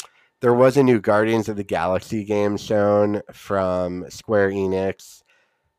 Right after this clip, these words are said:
that, uh, I don't know. We'll see how it shapes up. It definitely reminded me a bit of their Avengers game where it had that weird uncanny valley thing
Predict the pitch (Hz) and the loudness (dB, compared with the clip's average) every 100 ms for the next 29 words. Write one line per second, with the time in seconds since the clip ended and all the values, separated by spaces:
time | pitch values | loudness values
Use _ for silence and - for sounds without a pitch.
0 | - 98 95 92 92 92 - - _ 101 | -18 -4 0 0 0 -2 -6 -20 _ -4
1 | 92 87 85 85 85 78 - _ _ _ | -2 -2 -4 -6 -8 -12 -18 _ _ _
2 | _ _ _ - 170 160 120 107 98 98 | _ _ _ -4 2 4 6 4 4 2
3 | 117 123 151 139 127 110 - 110 98 - | 0 -2 -4 -2 -2 -2 -4 -4 -4 -4
4 | 92 92 90 - 107 127 123 139 127 120 | -2 -2 -4 -10 -6 -4 -2 -2 0 0
5 | 107 101 101 104 104 92 101 98 98 101 | 0 -4 -4 -4 -4 -4 -4 -4 -4 -8
6 | 90 92 90 82 90 90 113 113 - 120 | -4 -2 -2 -2 -6 -4 -4 -6 -4 0
7 | 117 120 107 92 90 90 90 - _ _ | 2 2 2 2 2 2 0 -4 _ _
8 | _ _ _ - 113 135 143 139 127 98 | _ _ _ -14 -6 -4 -2 0 -2 -2
9 | 101 117 113 113 107 107 110 - 110 107 | -4 2 2 2 0 -2 -2 -4 -2 0
10 | 101 87 87 95 107 101 120 113 113 110 | 0 0 0 2 0 0 0 2 2 0